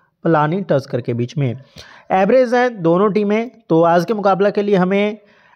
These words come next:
डबल साइडेड टीम ही क्रिएट करना है ताकि आप आसानी से विन कर जाएं। और ज़्यादा गाइस एक्सपेरिमेंट मत कीजिएगा, क्योंकि ये उतना बढ़िया मुकाबला नहीं, अ, कह सकते हैं, हम एवरेज मुकाबला बोल सकते हैं।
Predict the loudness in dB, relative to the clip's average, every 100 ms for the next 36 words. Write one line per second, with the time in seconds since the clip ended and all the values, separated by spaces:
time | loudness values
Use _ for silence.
0 | -4 0 2 2 2 2 2 0 -2 -2
1 | 0 0 0 0 0 0 0 2 2 0
2 | 2 0 0 0 0 0 -2 0 0 0
3 | 0 2 2 2 2 2 2 2 0 0
4 | -4 0 2 2 -2 -4 -4 -4 -2 -2
5 | 0 0 -4 -20 -20 -8 -4 0 2 0
6 | 0 0 0 0 -2 0 0 2 2 2
7 | 0 -2 -4 -10 -8 -4 -2 0 2 2
8 | 0 -2 -2 0 2 2 2 0 -2 -2
9 | 0 0 0 -4 -4 -6 -2 -2